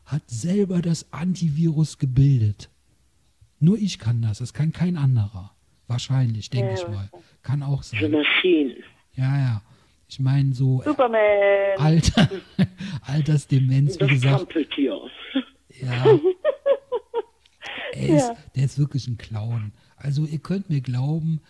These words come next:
Speaker 1: wenn der hier wäre, und ich hab schon oft mit berühmten Menschen, mit Prominenten, mit großen Persönlichkeiten zu tun gehabt. Am Anfang war das schwierig, mittlerweile, ich hab einfach,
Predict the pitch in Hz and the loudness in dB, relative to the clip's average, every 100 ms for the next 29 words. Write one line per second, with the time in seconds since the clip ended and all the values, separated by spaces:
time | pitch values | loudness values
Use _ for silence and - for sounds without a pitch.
0 | - _ 135 147 135 117 156 156 143 143 | -20 _ 0 2 0 0 0 0 0 0
1 | 139 127 123 - 147 - 127 147 151 - | 0 0 -2 -2 -6 -4 -4 -2 -4 -2
2 | 131 - 123 151 147 123 123 139 - 139 | -2 -2 0 0 0 -2 0 0 -2 -6
3 | 135 _ - - 113 - 127 131 123 123 | -6 _ -14 -12 -8 -8 -2 0 0 0
4 | 139 147 147 127 - 131 147 151 147 143 | 0 -2 -2 -2 -2 0 0 0 -2 -4
5 | - _ - 131 127 143 143 - 135 127 | -6 _ -2 0 2 0 0 -2 -4 -2
6 | 135 - - 139 147 139 139 147 - - | -4 -6 -6 -2 0 0 0 -2 -6 -20
7 | _ 131 120 143 - 151 139 127 113 - | _ -10 -6 -6 -4 -2 0 0 -2 -2
8 | 135 143 - 139 131 123 113 123 135 123 | -2 -2 -6 -8 -6 -6 -4 -4 -4 -6
9 | 151 127 131 131 123 | -10 -6 -4 -4 -8